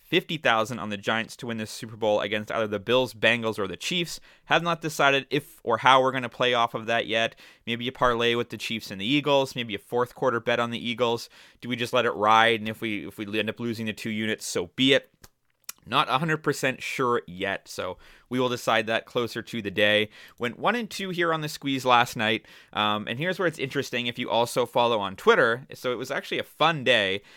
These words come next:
If you followed here, we went one and two, down a unit. We had the Colorado Avalanche plus one fifteen, that one. We had the Pittsburgh Penguins. They lost five four in overtime to the Ottawa Senators.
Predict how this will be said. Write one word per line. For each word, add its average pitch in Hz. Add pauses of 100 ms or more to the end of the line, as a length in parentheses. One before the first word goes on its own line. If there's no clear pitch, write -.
(120)
If 123
you 131
followed 165
here, 147
we 127
went 127
one 139
and 139
two, 135
down 131
a 131
unit. 110
We 120
had 110
the 110
Colorado 127
Avalanche 120
plus 117
one 117
fifteen, 110
that 113
one. 98 (360)
We 120
had 117
the 107
Pittsburgh 160
Penguins. 143 (220)
They 120
lost 123
five 135
four 131
in 113
overtime 127
to 143
the 123
Ottawa 107
Senators. 143